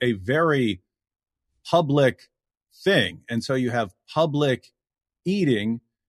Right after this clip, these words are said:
And again, foods, food consumption goes through the roof, all sorts of health problems. And yet, and yet they get the reputation of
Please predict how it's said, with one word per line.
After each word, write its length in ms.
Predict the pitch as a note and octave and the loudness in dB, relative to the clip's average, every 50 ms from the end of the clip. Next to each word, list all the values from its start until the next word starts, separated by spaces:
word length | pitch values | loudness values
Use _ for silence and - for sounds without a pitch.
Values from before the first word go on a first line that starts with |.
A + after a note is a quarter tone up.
| _ _ _ _ _ | _ _ _ _ _
And 600 | - B2+ B2 B2 A#2+ A#2+ A#2 A#2 A#2 A#2 A2+ - - | -4 -4 -2 -2 -2 -2 -2 -2 -2 -4 -6 -6 -8
again, 320 | A#2+ G#2+ - D3 B2 F#2 | -8 -6 -4 -4 -4 -4
foods, 720 | - - - - E3+ F#3+ G#3+ A3 G3 D3 - - - - _ _ _ - | -6 -10 -4 0 0 0 0 0 -4 -6 -6 -8 -10 -12 _ _ _ -20
food 600 | - - - - - - - - G3+ A#3+ G#3+ D#3 | -20 -20 -20 -20 -20 -8 -2 -2 -2 -2 -2 -2
consumption 720 | - E3 C#3+ B2 - D3 C3 A#2+ A2+ - - B2+ A#2+ A2+ | -2 -2 -2 0 0 0 -2 -2 -2 -4 -4 -2 -2 -2
goes 400 | G2 B2 B2 B2 A#2 A2+ - - | 0 0 0 2 0 0 -2 -6
through 220 | - - C#3+ C#3 A#2 | -8 -6 -4 -4 -2
the 120 | A2 G#2 | -2 0
roof, 440 | A2+ D#3 E3+ A#2+ G2 F#2 - - - - | 2 2 2 2 2 -2 -8 -14 -10 -4
all 260 | - C#3 D3+ E3+ D#3+ | -2 -2 -2 -2 -4
sorts 380 | C#3 - D#3 D3 C#3+ C3 - - | -4 -2 -2 0 0 0 -2 0
of 320 | C3 A#2+ A2+ G2+ - - _ _ _ _ - | 0 0 0 -2 -6 -12 _ _ _ _ -6
health 340 | - E3+ F#3+ F3+ - - | -2 -2 -2 -2 -2 -4
problems. 540 | - C3 A2+ G#2 G2 E2+ G2 F#2+ G2 - - _ _ _ _ _ _ _ _ _ _ - | -2 0 2 2 0 -2 -4 -6 -6 -8 -10 _ _ _ _ _ _ _ _ _ _ -2
And 240 | C3+ C3 B2+ A#2 | -2 0 0 -2
yet, 640 | G2+ A2+ A#2 C#3 F3+ G#3 F#3 A#2+ A#2 A2+ - - - _ _ _ | -2 -2 0 2 4 4 4 2 2 0 -6 -12 -16 _ _ _
and 260 | - B2+ B2+ A#2+ G#2+ G2 | -6 -4 -2 -2 -4 -2
yet 420 | A2 C#3+ F#3+ G3 D3+ C3 - _ _ - - F#2 G#2+ | 0 2 4 4 4 2 0 _ _ -20 -14 -8 -2
they 640 | C3 C3 B2+ B2+ B2+ B2+ B2+ B2 A#2+ A#2+ A#2+ A#2 - _ _ _ _ _ _ _ _ _ - G2+ F2+ | 0 2 4 4 4 2 2 2 0 0 -2 -4 -6 _ _ _ _ _ _ _ _ _ -20 -18 -8
get 240 | - C#3+ C#3+ C#3 - - | -2 0 0 0 -2 -4
the 220 | A2 F#2+ B2+ A#2+ | -8 -4 -2 -2
reputation 1160 | A2+ G#2 B2 C#3+ D3 - C#3+ B2+ - - - - F#3+ G#3 G#3+ F3+ - - B2+ A2 A2 C3 C#3+ - _ _ _ _ _ _ _ _ _ - | -2 0 -2 -2 -2 -2 -2 -4 -4 -6 -8 -6 -4 -2 -2 -2 -2 -2 -2 0 -2 -2 -6 -8 _ _ _ _ _ _ _ _ _ -4
of 540 | A#2+ B2+ B2+ B2 A#2+ A#2+ A#2 A#2 G2+ - | -2 0 2 2 2 2 0 0 -4 -6